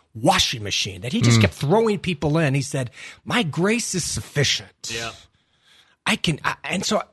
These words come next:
Speaker 1: it's just like, and what does grace do? It's that eternal friendship that just keeps washing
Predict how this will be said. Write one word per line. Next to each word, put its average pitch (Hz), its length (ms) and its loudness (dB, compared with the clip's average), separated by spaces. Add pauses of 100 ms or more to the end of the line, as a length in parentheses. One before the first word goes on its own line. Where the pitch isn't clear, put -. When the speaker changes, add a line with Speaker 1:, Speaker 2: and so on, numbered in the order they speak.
(160)
Speaker 1:
it's - 160 -2
just 226 160 -4
like, 190 220 0
and 190 80 0
what 226 80 2
does 185 140 -2
grace 160 340 0
do? 135 100 -2
It's 143 140 -4
that 185 200 -2
eternal 220 480 2
friendship 180 560 -2
that 135 120 -8
just 190 200 -6
keeps - 240 -4
washing 180 800 -2